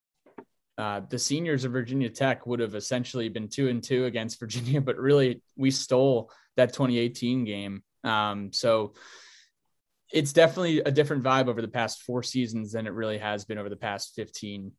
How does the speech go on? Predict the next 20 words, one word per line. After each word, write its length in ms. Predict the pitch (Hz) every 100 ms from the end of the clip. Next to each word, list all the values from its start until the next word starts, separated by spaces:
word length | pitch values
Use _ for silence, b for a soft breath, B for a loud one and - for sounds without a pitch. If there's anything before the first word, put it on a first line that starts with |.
| -
plus 460 | 113 107 - - -
years. 680 | - 104 110 101 98 - - _
Um, 460 | 104 101 98 95 -
knowing 360 | 135 147 151 139
that 220 | 127 117
Virginia 320 | 120 123 135
is 100 | 127
putting 240 | - 135 127
out 180 | 120 127
more 180 | 120
competent 520 | 113 123 117 113 120 -
teams, 460 | 123 117 117 107
that 180 | 110 107
Virginia 340 | 117 120 113
Tech's 320 | 107 - 110 -
teams 380 | - 110 104
are 160 | 98 98
less 280 | 110 117 -
<laughs> 120 | -
competent, 480 | 147 127 117 110 104